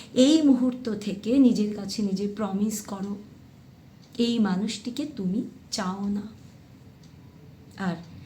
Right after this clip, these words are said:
যদি সে তোমাকে এতটুকুও ভালোবেসে থাকে, এতটুকু তোমার প্রতি তার কেয়ার থাকে, তাহলে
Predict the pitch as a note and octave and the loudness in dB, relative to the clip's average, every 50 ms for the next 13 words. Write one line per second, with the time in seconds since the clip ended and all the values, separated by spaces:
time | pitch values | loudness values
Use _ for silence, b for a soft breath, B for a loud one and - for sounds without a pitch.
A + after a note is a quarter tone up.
0 | B B B B F#3+ G3 B3 A#3+ A3+ - C#4 D4+ - - - A#3 - - G#3+ G3 | B B B B 6 8 8 8 10 8 6 4 4 4 2 0 0 0 -2 -2
1 | G3+ G#3 - - B3 - - - C4+ C#4+ C#4+ D4 - D#4 C4+ B3 C4 B3 A#3+ B3 | -2 -2 -2 -4 -8 -6 -2 2 2 2 2 2 0 0 0 2 2 2 2 2
2 | B3+ B3+ B3+ A#3+ G#3+ G3+ G3+ G3 F#3 G3+ G3+ F#3 F#3+ F#3+ - - G#3 G3 - - | 2 4 4 4 4 4 0 0 0 0 0 0 0 -4 -4 -4 -6 -6 -6 -6
3 | - G3 F#3+ - - G#3+ G3+ G3+ - - - - B B B B B B C4+ D4 | -6 -6 -6 -4 -4 -4 -4 -4 -8 -12 -20 -20 B B B B B B 2 2
4 | C#4+ D4 - E4+ D#4+ - - A#3 G3+ G3+ - G#3+ A3+ D#4 - B B B B B | 2 2 0 -2 -2 2 2 2 2 0 0 -2 -2 -2 -4 B B B B B
5 | B - A3+ G#3+ G#3+ A3+ B3 C4 B3+ - A3+ A3 A3 - A3+ G#3 - A3 G3 F#3 | B 2 4 4 6 4 4 4 2 0 -2 0 0 -2 -2 -2 -2 -4 -2 -2
6 | F#3+ G#3 A3+ - - A3 G3+ G3 G3 G3 G3 G3 G3 G3 G#3 - - G#3 F#3+ - | -2 -2 -4 -4 -2 -2 0 2 2 0 0 -2 -2 -2 -2 -2 -2 -4 -4 -6
7 | - - - - - - - - - - - - - F#3+ G3+ G3 - A3+ G#3 G#3+ | -6 -10 -14 -14 -16 -16 -18 -20 -20 -20 -14 -8 -6 -4 0 2 2 2 4 2
8 | A3 | 0